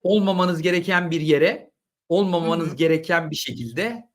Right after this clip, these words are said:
Speaker 1: alınmaması gereken kararlarla alıp çamura batıyorsunuz. Sonra bugün çamurdan çıkıyorsunuz. O harika. Ne olacak? Türkiye'ye kısa vadeli para gelmeye devam edecek.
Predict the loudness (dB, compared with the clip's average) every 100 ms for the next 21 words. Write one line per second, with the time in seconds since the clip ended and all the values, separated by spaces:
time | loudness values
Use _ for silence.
0 | _ _ _ 0 2 2 0 -2 -2 -2
1 | 0 -2 -4 -2 -2 0 0 0 -2 -2
2 | -6 -10 _ -2 0 2 2 0 -6 -10
3 | -10 -18 -18 _ _ _ _ _ _ _
4 | _ -6 -2 -2 -2 -6 -4 -4 -2 -2
5 | -2 -2 -8 -6 -6 -8 -10 -12 -18 _
6 | _ _ _ _ _ _ -4 0 0 0
7 | 0 -2 -2 -4 -10 -10 _ -4 -2 -2
8 | 0 -2 -4 _ _ _ _ _ -12 -12
9 | -6 -4 -2 -2 -6 -16 _ _ _ _
10 | _ _ -12 -4 -2 -2 -4 -6 -8 -8
11 | -4 0 0 -2 -12 _ _ _ _ _
12 | -4 -4 -6 -4 -4 -2 -6 -8 -18